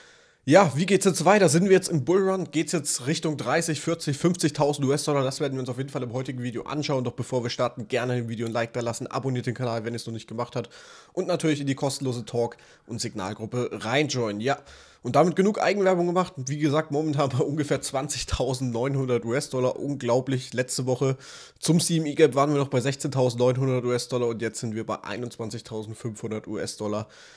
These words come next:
Kurzzeitig mal gewesen, wir können uns den Pump mal angucken, über die ganze Woche siebenundzwanzig Komma drei Prozent.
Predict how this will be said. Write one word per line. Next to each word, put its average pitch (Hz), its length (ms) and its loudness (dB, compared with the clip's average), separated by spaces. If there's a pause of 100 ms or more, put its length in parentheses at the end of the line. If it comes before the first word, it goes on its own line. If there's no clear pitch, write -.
(200)
Kurzzeitig 156 520 4
mal 135 100 2
gewesen, 147 400 2
wir 139 80 0
können 139 160 0
uns 131 120 -2
den 143 100 2
Pump 127 220 -2
mal 107 120 -2
angucken, 131 400 -4 (100)
über 131 200 -2
die 120 80 -4
ganze 120 320 -2
Woche 120 320 0
siebenundzwanzig 113 960 -6
Komma 95 260 -8
drei 95 360 -6 (360)
Prozent. 123 600 0